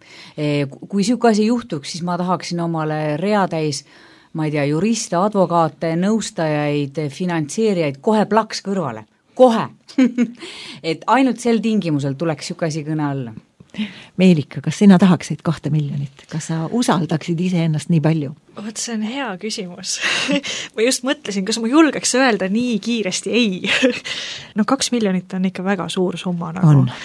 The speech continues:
Speaker 3: Et mul läheks ikka tegu, et mõelda, et kuhu seda raha panna. <laughs> Aga, aga ma arvan, et see on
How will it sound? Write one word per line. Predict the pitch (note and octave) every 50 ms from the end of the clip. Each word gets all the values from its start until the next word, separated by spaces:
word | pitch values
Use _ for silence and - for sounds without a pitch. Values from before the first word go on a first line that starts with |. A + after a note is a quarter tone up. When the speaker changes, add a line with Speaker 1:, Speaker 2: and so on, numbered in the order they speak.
| - - G#3+ -
Speaker 3:
Et | A3+ G3+ - - - B2+ - -
mul | G#3+ A3+ A3+ A3+
läheks | G#3+ G#3+ G3 - -
ikka | G3 - G3+
tegu, | F#3+ A3 A3 - F#3 -
et | F#3 -
mõelda, | - G#3 G#3 F#3 F3 F3 E3+
et | E3+
kuhu | - - A#3 F#3+ F3+
seda | E3+ F3 -
raha | - F#3+ F#3+ E3+
panna. | G3+ A#3 A#3 F#3+ F#3+ - - - - - - C4 B3 - - -
<laughs> | - - - - - - G#3+ -
Aga, | - G#3+ G3+ G3+ G3 F#3+ - G3 F#3+ F#3 F#3 F#3+ -
aga | G3+ F#3+ G3+
ma | G3 G#3
arvan, | A3+ B3 B3+ A3+ G#3 F#3+ F#3+
et | F#3+ F#3+ -
see | - G#3+ G3+
on | G3+ G3